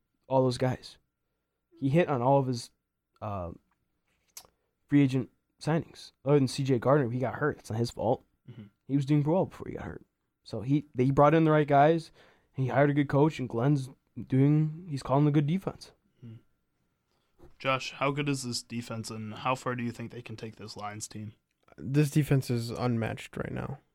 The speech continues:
Speaker 3: It's, it's a really, really good defense, and I think they can compete with anyone right now, and they obviously prove they can compete with defending Super Bowl champs and other teams. Besides the Se-, the Seahawks always give them a problem, and we talked about that
Speaker 2: Mm-hmm.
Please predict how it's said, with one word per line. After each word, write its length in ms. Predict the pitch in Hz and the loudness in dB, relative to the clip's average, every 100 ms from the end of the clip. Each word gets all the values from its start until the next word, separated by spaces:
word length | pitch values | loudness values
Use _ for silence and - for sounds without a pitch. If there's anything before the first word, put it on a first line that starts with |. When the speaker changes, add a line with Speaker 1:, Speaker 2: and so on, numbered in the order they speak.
| - | -8
Speaker 3:
It's, 260 | 131 - - | -6 -6 -8
it's 240 | - 135 | -6 0
a 60 | 139 | 2
really, 340 | 135 143 131 | 4 6 4
really 280 | 123 120 110 | 4 2 2
good 180 | 113 104 | -2 -4
defense, 560 | 101 - 98 107 - - | -6 -6 -8 -8 -12 -6
and 240 | 123 131 | 0 2
I 100 | 131 | 2
think 220 | 131 139 135 | 2 0 2
they 100 | 143 | 0
can 160 | 139 | -2
compete 400 | - 135 143 127 | -6 -2 0 0
with 140 | 120 76 | 0 -2
anyone 540 | 127 135 139 151 165 - | 2 4 4 2 -4 -2
right 140 | 151 | 0
now, 260 | 151 165 175 - - - _ - | 0 0 -2 -8 -20 -20 _ -2
and 120 | 131 | 4
they 60 | |
obviously 260 | 131 135 139 | 4 4 0
prove 300 | 131 160 151 | 2 2 4
they 100 | 135 | 2
can 200 | 131 135 | 2 0
compete 580 | - 131 - - 135 - | 0 -2 0 2 2 4
with 420 | 135 131 123 - _ | 2 2 2 -4 _
defending 520 | 127 120 123 123 120 | -4 0 2 2 0
Super 240 | - 127 127 | 0 0 2
Bowl 160 | 120 | 2
champs 520 | 117 127 131 151 - - _ _ _ _ _ | 0 2 2 0 -4 -16 _ _ _ _ _
and 420 | - 135 135 127 - | 0 4 4 2 2
other 180 | 131 | 2
teams. 540 | 135 - 139 135 135 - | 2 2 4 4 2 -2
Besides 480 | 139 135 190 196 165 | -2 2 4 2 -2
the 60 | |
Se-, 180 | 139 147 | -6 -6
the 100 | 165 | -6
Seahawks 380 | - 269 240 - | 4 4 6 4
always 200 | 180 156 | 2 4
give 120 | 156 | 2
them 100 | 147 | 2
a 40 | 131 | 0
problem, 320 | 143 117 104 | 0 0 0
and 160 | 120 135 | 4 4
we 80 | |
talked 280 | 135 147 135 | 4 2 2
about 180 | 135 131 | 2 2
that 100 | |
Speaker 2:
Mm-hmm. 40 | 131 | 2